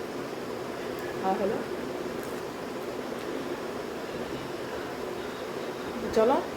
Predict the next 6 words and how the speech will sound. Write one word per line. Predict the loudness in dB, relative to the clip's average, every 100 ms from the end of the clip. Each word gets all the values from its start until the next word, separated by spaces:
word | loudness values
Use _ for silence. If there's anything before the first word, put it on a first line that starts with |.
| -4 -4 -4 -4 -4 -4 -4 -4 -2 2
জামা | 4 6
কাপড় | 6 4 6
খুলে | 8
একটুখানি | 8 6 2 2 6 6 8
রেস্ট | 8 6 6
নিলাম | 6